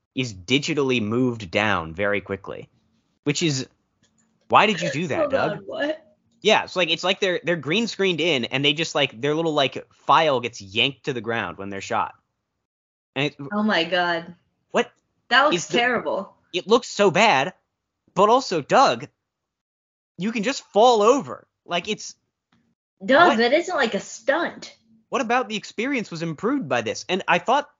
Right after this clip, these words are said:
Speaker 1: maybe this is supposed to be, like, another meta thing, like, "Oh, demo reel is so bad." So I went back and I looked. No, this happens in the Nostalgia Critic too. I don't, I don't know if he's just, like, afraid of falling over and hitting his head or something, but, like,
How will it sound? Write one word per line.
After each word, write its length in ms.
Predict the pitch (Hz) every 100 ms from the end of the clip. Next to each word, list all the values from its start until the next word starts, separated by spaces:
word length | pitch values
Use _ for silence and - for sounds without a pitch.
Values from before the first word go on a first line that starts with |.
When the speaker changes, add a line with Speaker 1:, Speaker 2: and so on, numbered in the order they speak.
| _ _ _ 131
Speaker 1:
maybe 320 | 202 254 190
this 140 | 170
is 80 | 151
supposed 400 | - - 151 143
to 40 | 135
be, 140 | 131
like, 120 | 120 113
another 240 | 110 107
meta 260 | 107 107 107
thing, 180 | 98 101
like, 160 | 98 107
"Oh, 80 |
demo 260 | 107 113 123
reel 200 | 117 110
is 60 | 98
so 120 | 104
bad." 280 | 101 92 - _ _ _
So 180 | - 117
I 80 |
went 200 | 107 151
back 240 | 151 147 139
and 80 | 117
I 80 |
looked. 380 | 104 104 - -
No, 360 | - 139 143 -
this 140 | 117 143
happens 320 | 170 151 156
in 80 | 151
the 60 |
Nostalgia 400 | 127 - 127 139 127
Critic 280 | 123 107
too. 300 | - 139 101 _ _ _ _ _
I 100 | 135
don't, 200 | 180 214 - _ _ _ _ _ -
I 60 | 143
don't 80 | 190
know 60 |
if 60 | 208
he's 80 | 170
just, 140 | 170
like, 120 | 151
afraid 380 | 135 - 135 170
of 80 | 139
falling 380 | - 135 135 120
over 240 | 117 180 175
and 80 |
hitting 200 | 113 131
his 140 | 110 101
head 180 | 110 165
or 80 |
something, 400 | 170 180 180 220
but, 160 | 190 -
like, 320 | 123 107 -